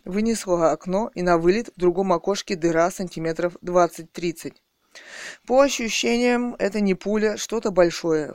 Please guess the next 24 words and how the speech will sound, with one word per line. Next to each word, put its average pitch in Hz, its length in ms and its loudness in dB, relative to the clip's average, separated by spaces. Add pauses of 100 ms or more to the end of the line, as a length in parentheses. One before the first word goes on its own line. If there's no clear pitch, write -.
Фугас? 196 500 2
Вопрос. 190 680 -2 (920)
В - 40 -4
этот 269 220 -2
момент 214 500 2
мы 214 220 0
проезжали 190 640 2
отделение 170 680 -2
милиции. 190 720 -4 (220)
Оно 208 260 2
на 262 120 0
первом 214 380 2
этаже, 170 640 0
пятиэтажка 208 720 2
вдоль 180 260 2
дороги, 175 500 2
вровень 202 400 0
с - 100 -6
окнами 170 300 -4
автобуса. 170 720 -2 (800)
И 233 100 -4
по 254 160 0
траектории 202 680 2
сходится. 165 760 -4